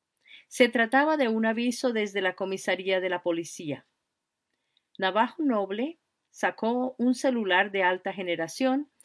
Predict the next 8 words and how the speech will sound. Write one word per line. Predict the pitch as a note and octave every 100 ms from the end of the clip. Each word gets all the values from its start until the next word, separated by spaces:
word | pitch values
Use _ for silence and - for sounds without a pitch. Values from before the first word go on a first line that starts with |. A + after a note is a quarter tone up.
| _ -
y | B3
revisó | A3+ A3+ A3+ - C#4+
el | D4+
mensaje | B3 G#3+ - G#3+ G3+ A3
de | G3
WhatsApp | F#3+ - - G#3+ G#3+ -
donde | G#3 F3+
leyó: | E3 D#3 C#3+